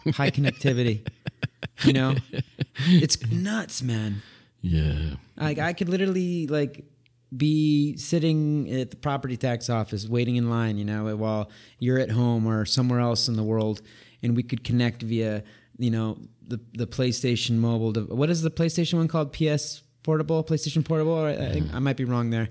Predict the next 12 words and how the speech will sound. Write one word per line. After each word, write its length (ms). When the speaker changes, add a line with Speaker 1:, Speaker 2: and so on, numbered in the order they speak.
Speaker 1:
Uh, 240
that's, 240
that's 240
weird. 200
I'm 100
a 60
horrible 300
PlayStation 600
fan. 520
PlayStation's 360
my 160
favorite. 340